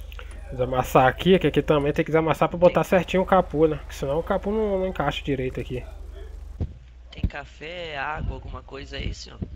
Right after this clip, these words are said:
Speaker 1: Então, senhor, eu ia, eu ia agora lá comprar. Deixa eu ver, eu acho que eu tenho sim, eu acho que eu tenho um,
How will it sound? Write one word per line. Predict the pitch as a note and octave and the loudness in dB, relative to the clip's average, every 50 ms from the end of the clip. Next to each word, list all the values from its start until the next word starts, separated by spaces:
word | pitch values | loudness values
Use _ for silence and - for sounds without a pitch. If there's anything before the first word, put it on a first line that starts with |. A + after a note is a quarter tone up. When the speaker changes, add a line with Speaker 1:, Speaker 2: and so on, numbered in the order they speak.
| - - - - - - - - - - - | -14 -14 -14 -16 -14 -14 -14 -14 -14 -10 -4
Speaker 1:
Então, | - A3 B3 A3 - - - D#3+ E3+ F#3+ G#3 G3+ | 2 4 4 4 4 6 8 12 12 12 12 10
senhor, | - - D#3+ D3 C#3+ C#3+ D3+ | 6 2 2 4 4 6 8
eu | D#3 | 8
ia, | F3+ F#3+ F#3 - - D#3 | 8 8 8 6 2 4
eu | D#3+ E3+ | 6 8
ia | F#3+ G3+ G3 F3+ | 8 8 8 8
agora | E3+ C#3+ C#3 D3+ F#3 A3 G#3+ F#3+ | 6 8 8 10 10 10 10 8
lá | E3 E3 E3+ | 8 6 4
comprar. | - - D3+ C#3 C3 A#2+ - C#3 D#3 F3+ G3+ - - - - - | 4 2 0 0 0 -2 -2 0 2 4 4 2 2 -2 -6 -4
Deixa | F3 F#3+ - - C#4 | -4 -2 -2 -2 -2
eu | A3+ | 2
ver, | F3+ F3+ E3+ | 6 8 8
eu | F3 | 8
acho | F#3+ F#3+ - | 8 6 4
que | - C4 | 2 2
eu | |
tenho | C4 - C4+ C#4+ C#4 B3 | 4 4 4 4 4 2
sim, | - - - G3 E3+ D3 | 2 0 0 2 4 4
eu | C#3 C3 | 2 2
acho | - - | 2 0
que | F#3+ | 0
eu | F3 | 0
tenho | - G3 G#3+ A3+ | 2 2 2 2
um, | A#3+ A#3+ B3 B3 B3 A#3 A3+ | 2 2 0 0 -2 -4 -6